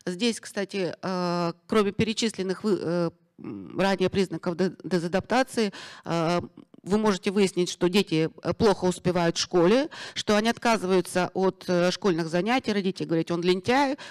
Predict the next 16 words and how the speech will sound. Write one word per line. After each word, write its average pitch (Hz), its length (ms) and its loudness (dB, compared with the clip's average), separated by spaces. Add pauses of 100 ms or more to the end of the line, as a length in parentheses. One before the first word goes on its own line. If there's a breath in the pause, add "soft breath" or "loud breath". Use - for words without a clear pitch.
он 190 140 0
заниматься 185 500 0
не 175 220 -4
хочет, 220 420 -2
он, 175 120 -2
э, 165 180 -4
уроки 180 320 0
делать 165 300 -6
не 185 80 -4
хочет». 240 400 0 (280 loud breath)
Следует 202 400 2
подумать, 233 420 0
может 214 380 2
быть, 190 140 0
все-таки 190 420 -2
это, 208 420 -2